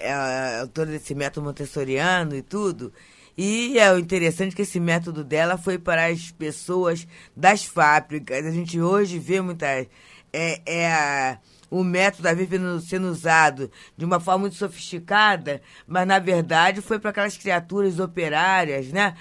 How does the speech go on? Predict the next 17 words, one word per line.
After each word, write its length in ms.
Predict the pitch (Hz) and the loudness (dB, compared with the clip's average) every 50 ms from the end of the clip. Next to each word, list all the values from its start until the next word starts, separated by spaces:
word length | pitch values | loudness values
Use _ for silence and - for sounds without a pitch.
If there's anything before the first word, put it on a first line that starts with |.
| - - - | -18 -20 -10
As 200 | - - 170 175 | -4 -4 -4 -4
pessoas 360 | 170 175 170 170 185 180 180 | -4 -8 -6 -2 -2 -2 0
das 220 | 165 165 165 165 - | 0 0 -2 -2 -4
fábricas 400 | - 175 170 185 180 175 202 175 | -2 0 0 0 0 -2 -8 -6
para 120 | 185 202 | -4 -4
educar. 540 | 208 202 214 202 - 185 151 127 127 120 - _ _ _ _ _ - - - - _ _ | -4 -4 -6 -6 0 2 2 2 0 -2 -8 _ _ _ _ _ -20 -20 -20 -20 _ _
E 140 | 175 214 233 | 0 4 8
ela 260 | 247 254 247 247 226 | 8 10 10 8 6
fala 560 | 180 - - - 202 202 208 208 196 175 160 | 4 0 0 4 6 8 8 8 6 4 2
lá 180 | 165 170 170 175 | 2 2 0 0
num 160 | 180 170 170 | -2 -4 -8
dos 160 | 165 170 - - | -8 -10 -10 -6
seus 180 | 165 151 143 143 | -4 -4 -4 -2
livros 560 | 156 190 208 196 165 - 101 110 120 - - _ - - - _ _ _ | -4 -2 -2 -2 -2 -4 -8 -18 -20 -20 -20 _ -20 -20 -20 _ _ _
que 120 | - 220 | 6 8
a 120 | 214 208 | 8 8
domesticação, 1400 | 202 175 160 220 262 277 285 302 277 220 - - - 202 - - 165 156 - - - 208 214 208 180 151 127 104 | 8 6 6 8 8 8 8 4 -2 -4 -4 -6 -8 -8 0 0 0 0 0 -4 2 4 4 4 4 2 -2 -6